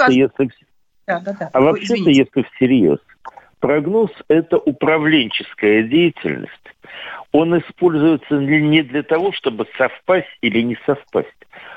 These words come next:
Speaker 2: а чтобы в процессе стратегического планирования стратегирующий субъект, кем бы он ни был, руководитель корпорации, страны, министерства и так далее, имел некоторое представление об областях риска и возможностей,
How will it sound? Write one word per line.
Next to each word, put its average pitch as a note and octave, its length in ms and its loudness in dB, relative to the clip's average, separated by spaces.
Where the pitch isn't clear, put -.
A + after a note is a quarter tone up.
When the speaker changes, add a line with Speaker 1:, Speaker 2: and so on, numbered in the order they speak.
Speaker 2:
а A2 120 2
чтобы C#3 360 0
в - 120 -16
процессе C#3+ 520 -2
стратегического B2+ 880 0
планирования D#3 760 0
стратегирующий G#2 880 -2
субъект, D3 560 -2
кем G#2 220 -2
бы F#2+ 120 0
он A2+ 180 -4
ни G2 120 -4
был, C2+ 260 -6
руководитель A#2+ 460 0
корпорации, A2+ 880 0
страны, G#2+ 640 0
министерства G2 840 0
и F#2+ 60 2
так A2+ 260 -2
далее, E3+ 380 -4
имел E3 420 2
некоторое C3+ 600 0
представление C#3+ 1040 -2
об A#2 300 -2
областях A#2+ 640 -2
риска B2 440 -2
и G#2+ 80 6
возможностей, C3 1000 -2